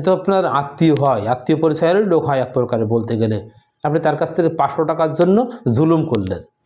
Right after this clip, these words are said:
লোকটা হয়তো বা পাঁচশো টাকার জন্য কিছু একটা মনে করেনি, কিন্তু এই পাঁচশো টাকা কিন্তু আপনার নৈতিক চরিত্রের খুব বেশি অধঃপতন, এটা কিন্তু প্রমাণ করে। আপনি সুযোগ পাইলে পাঁচ লাখও নিয়ে নেবেন, কারণ যার পাঁচশো নেওয়ার শখ আছে, পাঁচশো নেওয়ার প্রবণতা আছে, সে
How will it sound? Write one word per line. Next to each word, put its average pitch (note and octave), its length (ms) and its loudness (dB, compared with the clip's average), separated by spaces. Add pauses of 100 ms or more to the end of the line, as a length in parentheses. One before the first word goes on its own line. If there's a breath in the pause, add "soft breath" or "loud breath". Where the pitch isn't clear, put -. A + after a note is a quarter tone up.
(460 soft breath)
লোকটা E3+ 320 2
হয়তো F#3 260 0
বা G3 140 0
পাঁচশো D#3 240 0
টাকার E3+ 180 -2
জন্য E3+ 160 0
কিছু D#3+ 160 2
একটা D#3+ 120 0 (100)
মনে D3 220 0
করেনি, C#3 320 0 (280 loud breath)
কিন্তু D#3 220 0
এই D#3+ 40 -4 (120)
পাঁচশো D#3 260 -2 (100)
টাকা F3 140 0 (100)
কিন্তু F3 220 0 (140)
আপনার D#3 260 0 (140)
নৈতিক D#3 260 2 (100)
চরিত্রের D3+ 440 2 (360 loud breath)
খুব G3+ 140 2 (120)
বেশি A3 180 2 (120)
অধঃপতন, F#3 420 0 (100)
এটা D3+ 140 0
কিন্তু D#3+ 200 0
প্রমাণ A#2 200 0 (100)
করে। F#2+ 160 -2 (440 soft breath)
আপনি C#3+ 180 -2 (100)
সুযোগ E3+ 180 2 (100)
পাইলে E3 220 2 (120)
পাঁচ D3 220 0
লাখও C#3+ 240 0
নিয়ে A2 160 0
নেবেন, G2 200 -6 (1000)
কারণ C#3+ 180 0
যার C#3 200 -2
পাঁচশো C3+ 340 -2
নেওয়ার G3+ 300 0
শখ E3 240 0
আছে, - 140 -2 (100)
পাঁচশো C#3 320 0
নেওয়ার D#3 180 2 (180)
প্রবণতা E3 560 0
আছে, C3 160 0 (340 loud breath)
সে D#3+ 60 2